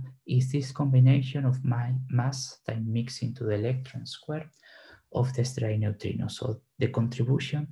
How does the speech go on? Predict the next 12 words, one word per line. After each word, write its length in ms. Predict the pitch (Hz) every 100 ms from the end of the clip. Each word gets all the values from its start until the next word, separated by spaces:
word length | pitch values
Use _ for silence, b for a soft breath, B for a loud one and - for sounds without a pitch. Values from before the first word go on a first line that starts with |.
| - _
that 100 | 120
stellar 320 | - - 113 117
neutrino 640 | 117 120 - 120 117 131 - - _ _ -
is 400 | 110 - - - _ _ _ _ _ -
adding 440 | 113 113 113 117
to 120 | 113
the 120 | 104
effective, 580 | 101 - - - 110 104 - -
uh, 60 | 110
Majorana 560 | 107 104 101 98 107
mass 260 | 117 110
of, 80 | -